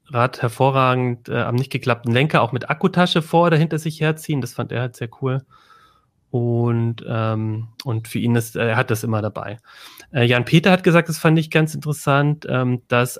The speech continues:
auch für diese Räder sollte man, äh, gesetzlich eine offene Schnittstelle schaffen, ist so seine Sicht, dass man diese verbauten Sensoren,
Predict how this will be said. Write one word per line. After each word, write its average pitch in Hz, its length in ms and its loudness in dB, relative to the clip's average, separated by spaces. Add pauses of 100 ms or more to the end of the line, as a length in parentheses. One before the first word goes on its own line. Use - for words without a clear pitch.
auch 123 160 2
für - 160 -8
diese 143 400 2
Räder 135 380 4
sollte 135 340 0
man, 120 400 2
äh, 117 140 -4
gesetzlich 120 580 -4
eine 113 140 -2
offene 117 240 -2
Schnittstelle 180 500 2
schaffen, 185 460 0
ist 160 100 -10
so 160 80 -10
seine 151 300 0
Sicht, 156 240 -6
dass 123 120 -6
man 120 120 -2
diese 113 160 -6
verbauten 120 400 0
Sensoren, 117 580 0